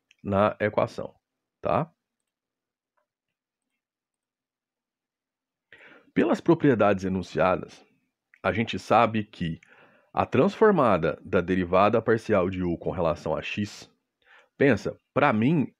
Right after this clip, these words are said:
tanto faz se a, a derivada parcial tem duas, três, quatro ou cinco variáveis. Eu só estou pensando na variável x. Igual que, é, é, a gente pensou a mesma coisa pra definir a transformada de U,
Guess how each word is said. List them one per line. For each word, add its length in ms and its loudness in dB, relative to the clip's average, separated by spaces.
tanto 260 0
faz 500 -2
se 300 -4
a, 280 2
a 320 2
derivada 380 -2
parcial 540 0
tem 360 -4
duas, 420 0
três, 320 0
quatro 420 0
ou 40 -6
cinco 260 -6
variáveis. 440 0
Eu 80 -10
só 140 0
estou 300 -2
pensando 720 -2
na 440 0
variável 400 2
x. 400 -10
Igual 300 2
que, 100 2
é, 80 0
é, 360 0
a 20 2
gente 180 -2
pensou 280 0
a 20 0
mesma 260 -2
coisa 320 2
pra 240 0
definir 500 -2
a 80 0
transformada 640 -4
de 180 -10
U, 240 -8